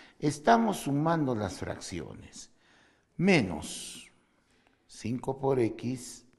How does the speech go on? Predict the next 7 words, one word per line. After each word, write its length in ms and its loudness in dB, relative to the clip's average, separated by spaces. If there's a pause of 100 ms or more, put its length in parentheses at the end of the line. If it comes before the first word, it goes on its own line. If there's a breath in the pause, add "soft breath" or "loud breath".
(560)
cinco 580 0
X 600 0 (580)
y 140 -2
menos 800 -4 (460)
el 240 -12
cinco. 500 -18 (1300 loud breath)
Esto 600 4